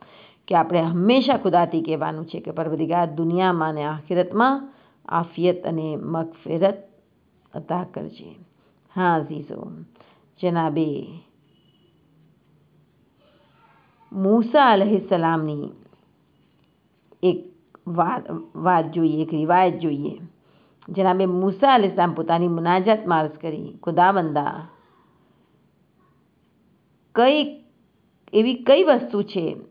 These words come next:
કે જેના કારણે તે ઉમ્મતે મોહમ્મદને બાકી ઉમ્મતો પર ફઝીલત આપી છે?"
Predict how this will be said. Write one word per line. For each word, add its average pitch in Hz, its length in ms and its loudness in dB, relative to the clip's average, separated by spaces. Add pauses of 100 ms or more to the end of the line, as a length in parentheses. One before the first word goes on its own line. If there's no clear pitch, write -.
(100)
કે 190 80 -6
જેના 170 340 2
કારણે 180 440 0
તે 247 120 -4
ઉમ્મતે 214 560 0
મોહમ્મદને 170 720 -2
બાકી 175 480 0
ઉમ્મતો 170 360 0
પર 196 180 -4
ફઝીલત 165 600 -4
આપી 113 260 -2
છે?" - 260 -18